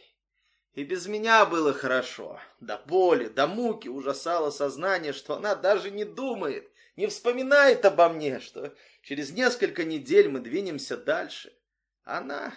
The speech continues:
останется со своей жизнью, созданной, несомненно, для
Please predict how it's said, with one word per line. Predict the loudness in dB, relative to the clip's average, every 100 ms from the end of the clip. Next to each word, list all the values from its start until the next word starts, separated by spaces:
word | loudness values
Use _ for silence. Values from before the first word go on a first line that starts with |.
| -16
останется | -18 -14 -6 -4 -4 -8 -12 -18
со | -18 -18
своей | -12 -10 -6 -6
жизнью, | -8 -14 -12 -12 -12 -10 -10 -10 _ _ _ _ _
созданной, | -12 -4 -4 -4 -6 -6 -6 -8
несомненно, | -10 -6 -6 -6 -8 -8 -6 -8
для | -6 -2 0 -2